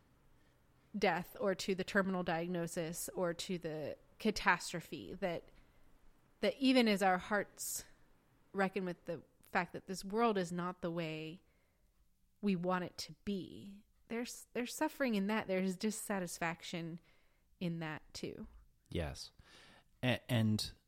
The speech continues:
Speaker 2: and I think one of the, so you had asked the questions, "What do you do with the suffering then?"
Speaker 1: Mm-hmm.
Speaker 2: And, and I think this is where Paul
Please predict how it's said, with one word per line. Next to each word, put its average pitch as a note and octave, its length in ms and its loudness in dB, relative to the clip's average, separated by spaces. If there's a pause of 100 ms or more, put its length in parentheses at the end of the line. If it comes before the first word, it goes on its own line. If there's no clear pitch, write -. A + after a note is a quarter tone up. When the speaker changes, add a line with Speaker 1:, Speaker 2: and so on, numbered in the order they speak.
(1300)
Speaker 2:
and B2 120 6
I B2 60 6
think - 240 4
one C#3 120 10
of A2 60 6
the, F#2+ 140 6 (280)
so - 160 6
you C#3+ 100 12
had B2+ 80 10
asked A2+ 180 8
the A2+ 80 2
questions, G2 400 2
"What A2+ 80 4
do G#2+ 60 6
you F#2 60 6
do F2+ 200 4
with F2 100 2
the F2 80 -2
suffering E2+ 480 0
then?" G#3 300 -2
Speaker 1:
Mm-hmm. F#3 220 -6 (340)
Speaker 2:
And, G#2 300 2 (120)
and A2+ 100 2
I A#2 60 2
think E3+ 200 4
this C#3+ 160 6
is G#2 120 2
where G2 360 4
Paul G2 760 6